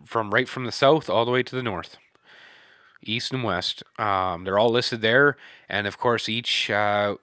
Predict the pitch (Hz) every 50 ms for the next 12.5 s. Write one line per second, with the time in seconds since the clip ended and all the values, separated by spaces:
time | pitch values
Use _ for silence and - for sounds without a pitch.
0 | _ _ - 98 - - - 110 110 101 101 95 98 104 110 117 117 - - 120
1 | 123 120 - - 95 92 - 110 110 - - - 117 110 - - - - - -
2 | - _ _ _ _ - 127 120 117 117 120 117 - 110 107 - - 104 104 107
3 | 104 101 101 101 92 - - - 101 110 110 110 107 110 117 123 123 113 107 107
4 | 123 120 120 113 113 113 107 - 110 110 117 135 131 - - 120 113 113 110 -
5 | - - - - - - - _ _ - 104 104 101 101 95 - _ _ _ _
6 | _ _ _ - 113 113 98 101 98 120 139 135 120 117 104 98 101 101 95 -
7 | - 113 120 110 92 101 110 135 147 135 110 92 - - 110 98 92 95 92 90
8 | 87 87 87 90 90 95 95 - - - - - 131 143 123 113 101 - - 104
9 | 98 90 - 104 110 113 113 113 120 135 131 - - 107 110 110 - - 143 127
10 | - - 110 113 110 107 104 107 107 113 120 117 - 113 117 113 104 - - 127
11 | 123 131 131 123 117 - - - - - - - - _ _ _ _ _ - 120
12 | 117 117 120 117 117 117 113 107 107 110